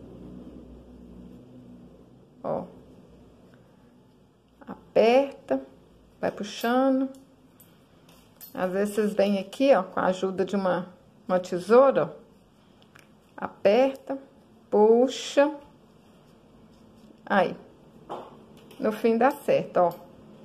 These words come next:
Puxa aí pra ficar bem fechadinho, não solta, pra, né?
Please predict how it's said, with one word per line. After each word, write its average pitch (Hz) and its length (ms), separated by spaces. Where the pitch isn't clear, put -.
Puxa 214 340
aí 185 100
pra 185 200
ficar 180 240
bem 220 580
fechadinho, 202 920
não 226 300
solta, 190 520
pra, - 120
né? 214 420